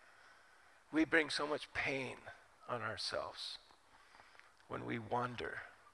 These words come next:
You know, and you hear me all the time encouraging you that even if you've wandered, he'll never let you go. And a lot of pastors get nervous by that message. "You can't say that, Greg. They're gonna all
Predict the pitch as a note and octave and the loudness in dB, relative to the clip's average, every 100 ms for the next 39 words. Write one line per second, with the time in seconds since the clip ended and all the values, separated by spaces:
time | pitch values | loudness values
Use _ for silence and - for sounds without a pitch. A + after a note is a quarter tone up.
0 | - - - - - - - - - - | -20 -20 -20 -20 -20 -20 -20 -20 -20 -8
1 | C3+ C#3 C#3 C#3 E3 E3 D#3 C#3+ C#3 C#3+ | 0 2 2 4 8 8 10 12 12 12
2 | - D3 D3+ C3+ G2 A#2 - C3+ C#3 C3 | 4 6 6 6 2 2 4 6 4 0
3 | A#2+ A2 F2 G#2 C#3 D3+ D3 C#3 - - | -2 -4 -2 -2 -2 -2 2 2 2 0
4 | A#2+ C#3 A2+ G#2 A2+ A#2 A#2+ G#2 A2+ - | 2 4 2 -2 -2 0 2 2 2 2
5 | G2+ A#2 G#2+ G#2 G#2 B2+ C#3 - B2+ A#2 | -2 0 0 2 8 10 8 8 6 6
6 | - A2 B2 G2+ A2+ A#2 G#2 - - - | 2 -2 -4 -2 2 2 2 -2 -4 -2
7 | G#2 G2+ G2 - G2+ - F2 - - - | 0 2 2 0 -2 -2 -4 -10 -14 -16
8 | - - - - - B2+ - C#3 - C#3+ | -20 -18 -18 -18 -10 -4 -2 -2 -2 0
9 | E3 D3+ B2 - D3 - G2+ - C3 G2+ | -2 -4 -6 -2 -2 -2 -4 -4 -4 0
10 | C3 C#3+ | 2 2